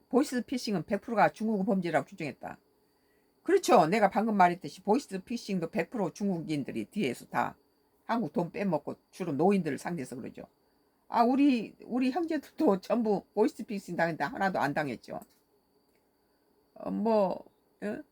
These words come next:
고모, 고모, 나, 뭐, 내 통장에 돈 좀 넣어주세요. 그러니까, "그래, 넣어줄게. 그래. 내가 좀 이따가 끊어라. 내가 좀 이따 입금시키마." 그랬는데, 그, 저기, 조카,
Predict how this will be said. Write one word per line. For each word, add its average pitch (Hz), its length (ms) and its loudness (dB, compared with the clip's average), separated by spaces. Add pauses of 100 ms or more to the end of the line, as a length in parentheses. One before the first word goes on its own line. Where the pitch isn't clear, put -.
(540)
고모, - 400 2
고모, 247 520 6
나, 185 220 2
뭐, 196 420 -2 (100)
내 214 300 -2 (220)
통장에 311 300 0
돈 226 180 -4
좀 226 140 -2
넣어주세요. 202 440 -2
그러니까, 156 500 -2
"그래, 311 240 -2
넣어줄게. 233 520 -2
그래. 214 260 -2 (500)
내가 220 380 4
좀 233 220 2
이따가 196 380 0
끊어라. 233 440 2
내가 180 160 -2
좀 196 200 -2
이따 180 180 0
입금시키마." 185 960 -2
그랬는데, 185 480 -2 (640)
그, 226 400 4
저기, 185 240 -4
조카, 208 500 0